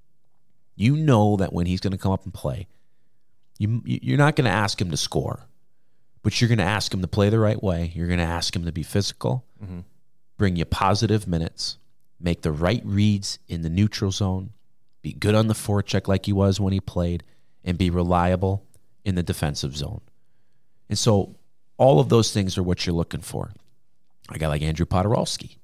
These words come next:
Speaker 1: who's been a point guy in his career in the American Hockey League. You bring him up, plays a little bit on the power play, he's always a threat to score.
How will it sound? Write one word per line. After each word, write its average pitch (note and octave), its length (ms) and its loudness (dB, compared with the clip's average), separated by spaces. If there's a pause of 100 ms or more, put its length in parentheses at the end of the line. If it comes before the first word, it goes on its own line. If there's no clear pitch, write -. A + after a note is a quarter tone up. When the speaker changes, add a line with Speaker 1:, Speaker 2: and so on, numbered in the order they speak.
(320)
Speaker 1:
who's D#2+ 140 -8
been D#2 160 -4
a - 80 -8
point - 320 -4
guy F#2 220 0
in F2+ 120 -2
his F#2 160 -4
career F#2 380 -4
in F#2 100 -4
the F2 120 -4
American F#2 420 -2
Hockey G#2+ 300 -10
League. - 240 -14 (1300)
You E2+ 80 -2
bring E2 220 2
him D#2+ 120 -2
up, - 220 -2 (1300)
plays F2 240 0
a F2 40 2
little E2+ 120 2
bit E2+ 100 0
on D2+ 100 -2
the D2 60 -10
power A2+ 300 2
play, F#2+ 320 -2 (760)
he's - 80 -4
always E2 220 0
a E2 40 -4
threat - 300 -6
to - 60 -8
score. - 400 -8